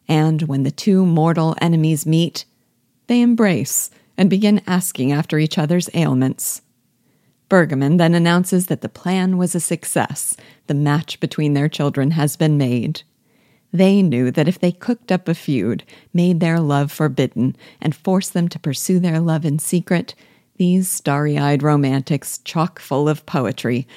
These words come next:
were sure to fall for each other. Pasquino warns that they must be careful not to give their game away by consenting to the marriage too quick. They need a pretext for approving of the union.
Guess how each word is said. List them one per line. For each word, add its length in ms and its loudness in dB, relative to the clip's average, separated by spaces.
were 100 -2
sure 360 -2
to 180 -4
fall 300 0
for 180 -4
each 200 -4
other. 380 -2
Pasquino 600 2
warns 420 2
that 120 -6
they 100 0
must 240 0
be 100 -2
careful 340 -2
not 180 0
to 100 -4
give 220 0
their 140 2
game 320 0
away 300 -4
by 120 -2
consenting 580 0
to 100 -8
the 80 -2
marriage 440 -2
too 180 0
quick. 580 -6
They 100 2
need 160 6
a 60 4
pretext 760 -2
for 160 0
approving 480 0
of 140 -4
the 80 -4
union. 540 0